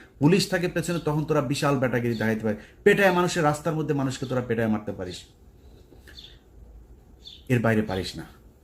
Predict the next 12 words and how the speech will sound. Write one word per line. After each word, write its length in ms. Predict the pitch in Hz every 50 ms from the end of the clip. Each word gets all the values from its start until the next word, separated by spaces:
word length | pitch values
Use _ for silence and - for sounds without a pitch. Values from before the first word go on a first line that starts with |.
| - - - - - - - - -
তো 360 | 101 107 107 107 - - - - - - - - - - - - - - - - - - - - - - - - - - - - -
কথা 480 | - 117 - - 143 135 131 - - - - - - - 120 113
বেশি 220 | 131 123 - 151
বললাম 300 | 139 151 156 160 165 170
না, 100 | 180 190
শুধু 200 | 185 - 135 131
এতটুকুই 500 | 127 110 - 127 127 135 127 - 151 143
বলি, 200 | 139 147 160 175
আওয়ামী 240 | 156 104 107 110 117
লীগের 220 | 117 123 123 131
লোকজন 320 | 127 120 123 120 123 - 160
তোদের 280 | 160 - 113 117 127